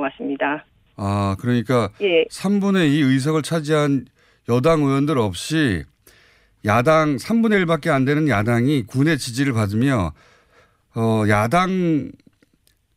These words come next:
Speaker 2: 소속인 상원의 부의장이 내가 대통령이라고 선언하자 군이 바로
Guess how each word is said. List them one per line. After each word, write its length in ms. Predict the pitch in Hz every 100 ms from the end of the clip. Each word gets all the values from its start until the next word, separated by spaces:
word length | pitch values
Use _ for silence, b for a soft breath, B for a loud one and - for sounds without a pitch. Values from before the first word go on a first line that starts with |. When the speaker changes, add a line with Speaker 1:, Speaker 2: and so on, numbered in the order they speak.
| _
Speaker 2:
소속인 680 | - 180 175 165 180 180 160
상원의 840 | - 202 214 214 202 202 208 175
부의장이 640 | - 147 190 185 160 175 180
내가 180 | 147 165
대통령이라고 580 | 147 165 175 170 165
선언하자 460 | 151 175 170 147 170
군이 260 | - 147 165
바로 380 | 127 120 214